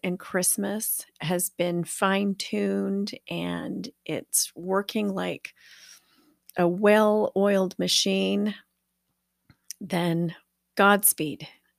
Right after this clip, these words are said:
and continue on.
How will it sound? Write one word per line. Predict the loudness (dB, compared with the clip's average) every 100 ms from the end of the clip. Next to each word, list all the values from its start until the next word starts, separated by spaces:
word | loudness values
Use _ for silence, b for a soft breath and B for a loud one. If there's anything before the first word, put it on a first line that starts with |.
| -6
and | -4 -4 -4 -4 -6 -12 B B B B B B B B _ _ _ _ _ _ -2
continue | 2 2 4 2 2
on. | -2 -4 -6